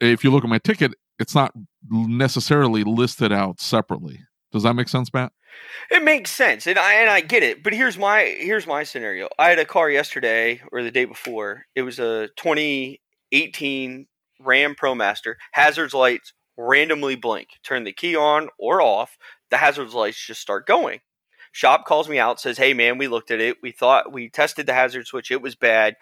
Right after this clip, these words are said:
Speaker 2: Thought that would fix it. It didn't fix it. Can you come look at it?" I said, "Sure, no problem. Just know that there's a hundred and fifty dollar diagnostic fee for my first hour on this electrical problem.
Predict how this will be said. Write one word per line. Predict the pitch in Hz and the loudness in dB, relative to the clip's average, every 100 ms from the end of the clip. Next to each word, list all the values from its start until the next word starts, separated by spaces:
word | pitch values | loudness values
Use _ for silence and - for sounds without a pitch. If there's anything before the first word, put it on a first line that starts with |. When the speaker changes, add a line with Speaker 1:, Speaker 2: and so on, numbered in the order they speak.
| - - | -20 -4
Speaker 2:
Thought | 139 151 | 0 2
that | 156 | 0
would | 131 | -2
fix | - 117 - | -6 -6 -6
it. | 110 | -8
It | 110 | -8
didn't | 113 104 | -10 -8
fix | - 170 - | -4 -4 -4
it. | - | -16
Can | - | -16
you | 113 | -14
come | 123 120 | -10 -6
look | 175 | -2
at | - 92 | -2 -2
it?" | - _ - - | -6 _ -20 -10
I | 131 | -8
said, | - 131 | -6 -6
"Sure, | - 202 | 0 2
no | 190 156 | 4 4
problem. | - 160 151 104 | 4 4 4 -2
Just | 107 139 139 | -2 -2 0
know | 165 196 120 101 _ _ _ - | 0 2 0 -4 _ _ _ -10
that | 123 | -4
there's | 160 143 | -2 0
a | 120 | -2
hundred | - - 175 202 196 _ _ | -2 -2 0 0 -4 _ _
and | 151 147 | -12 -4
fifty | 190 - | -4 -4
dollar | 170 160 151 | 0 2 4
diagnostic | 147 143 135 160 - 127 | 4 4 2 0 -2 -10
fee | - 120 | -10 -12
for | - | -8
my | 117 113 | -4 -4
first | - 123 113 | -2 -4 2
hour | 143 160 120 | 4 4 2
on | 110 107 | -4 -6
this | 110 | -8
electrical | 131 156 165 120 | -2 -4 -4 -10
problem. | 107 98 85 73 | -6 -6 -6 -14